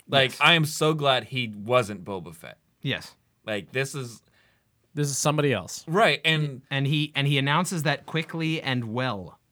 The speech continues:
Speaker 1: Mm-hmm.
Speaker 2: And it's not in a way that's really obnoxious. It's in a way that makes you want to know more about the character. You enjoy the time you spend with this character.
Speaker 3: And,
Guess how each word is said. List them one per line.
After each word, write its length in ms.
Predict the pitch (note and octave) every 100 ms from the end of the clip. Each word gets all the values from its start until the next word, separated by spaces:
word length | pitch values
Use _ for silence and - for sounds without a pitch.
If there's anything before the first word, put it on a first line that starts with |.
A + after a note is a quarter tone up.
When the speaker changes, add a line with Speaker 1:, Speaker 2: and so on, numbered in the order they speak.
| _ -
Speaker 1:
Mm-hmm. 160 | B2
Speaker 2:
And 160 | C3 D3
it's 160 | -
not 200 | C#3+ D3
in 80 | C#3
a 40 | C3
way 160 | C3+
that's 180 | C3 B2
really 220 | B2 C3
obnoxious. 460 | C3 B2 C3 B2+ G#2+
It's 100 | A#2
in 100 | A#2+
a 40 |
way 160 | A#2+ B2
that 100 | A#2
makes 260 | B2+ B2 C3+
you 60 |
want 300 | A2+ A#2 A2+
to 80 | A#2+
know 160 | A#2+ A2
more 160 | A2
about 200 | A2+ G#2+
the 60 | G#2+
character. 380 | - A#2 A2 G#2+
You 180 | G#2+
enjoy 400 | G#2+ G2+ G#2 G#2+
the 100 | G2+
time 320 | G2+ - G#2 G2+
you 60 |
spend 260 | G2+ - G2+
with 100 | G2
this 120 | G2+
character. 460 | - G#2 G2+ D2 -
Speaker 3:
And, 260 | G3 A3